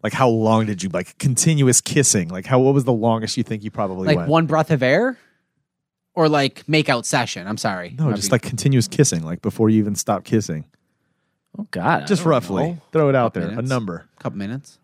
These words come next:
Speaker 1: Well, it's illegal for you to do it for more than five minutes in Iowa. You're not allowed to kiss someone for longer than five minutes in Iowa. It's illegal.
Speaker 3: Well, just don't take your honey to Iowa when you go see Shoeless Joe.
Speaker 2: There you go.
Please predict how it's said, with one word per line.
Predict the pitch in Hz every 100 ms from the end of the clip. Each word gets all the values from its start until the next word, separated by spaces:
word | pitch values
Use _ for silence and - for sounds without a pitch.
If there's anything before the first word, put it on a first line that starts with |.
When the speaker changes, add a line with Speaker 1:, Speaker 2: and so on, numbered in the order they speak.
| _
Speaker 1:
Well, | 120
it's | -
illegal | 123 143 156 143
for | 143
you | 131
to |
do | 120 139
it | -
for | 120
more | 123
than | 117 101
five | - 117 123 107
minutes | 98 92 92
in | 92
Iowa. | 98 101 85 80 - _ _ _ _ _
You're | 135
not | 131
allowed | 139 139
to | 131
kiss | - 139
someone | - 123 113
for | -
longer | 107 113 101
than | 90
five | 113 107
minutes | 107 104 101
in |
Iowa. | 95 90 82
It's | -
illegal. | 95 92 85 85 - _ _ _ _ _ _
Speaker 3:
Well, | 113
just | 120
don't | 127 117
take | 135
your | 123 107
honey | 135
to | 117
Iowa | 98 143 123 107
when | 101
you | 101
go | 104
see | 120
Shoeless | - 117 107 -
Joe. | 120 - - - -
Speaker 2:
There | 104
you | 123
go. | 160